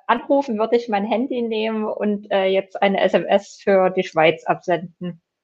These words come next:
Es hat mich positiv, äh, doch überrascht, auch wenn, wenn ich mit was Gutem gerechnet habe, es, es hat mich überzeugt und, ähm,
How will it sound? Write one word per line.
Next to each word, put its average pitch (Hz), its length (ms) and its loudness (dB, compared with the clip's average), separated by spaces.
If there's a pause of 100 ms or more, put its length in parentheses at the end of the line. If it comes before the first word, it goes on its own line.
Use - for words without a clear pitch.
(240)
Es - 140 -20
hat - 160 0
mich 226 240 0
positiv, 208 720 4
äh, 185 380 4 (640)
doch - 180 -2
überrascht, 180 680 0 (180)
auch 185 160 2
wenn, 180 380 -2 (760)
wenn 190 120 4
ich 202 100 4
mit 240 80 0
was 214 200 2
Gutem 262 240 2
gerechnet 240 560 0
habe, 240 320 4
es, 214 360 -2
es 208 220 -6
hat 202 140 -2
mich 208 180 0
überzeugt 196 720 0
und, 220 420 0
ähm, 208 520 2